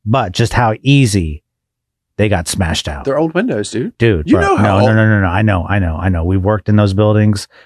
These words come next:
Speaker 1: but, like, you know, after nine eleven, uh,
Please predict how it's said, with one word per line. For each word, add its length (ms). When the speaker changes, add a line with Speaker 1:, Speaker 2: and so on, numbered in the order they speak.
Speaker 1:
but, 220
like, 340
you 80
know, 80
after 220
nine 220
eleven, 580
uh, 400